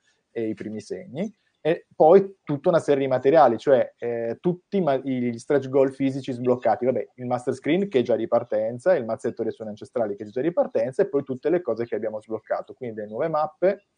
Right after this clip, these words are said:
poi adesso sta arrivando ovviamente anche, stanno arrivando i tarocchi, giustamente,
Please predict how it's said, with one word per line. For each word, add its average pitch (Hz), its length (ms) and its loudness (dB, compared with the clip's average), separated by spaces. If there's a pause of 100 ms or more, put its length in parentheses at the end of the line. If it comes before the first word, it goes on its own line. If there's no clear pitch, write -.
(680)
poi 117 160 2
adesso 120 280 0
sta 120 220 0
arrivando 117 560 2
ovviamente 110 640 -6
anche, 104 440 -8
stanno 101 180 -10
arrivando 101 340 -8
i 120 60 -12
tarocchi, 165 480 4
giustamente, 160 880 -4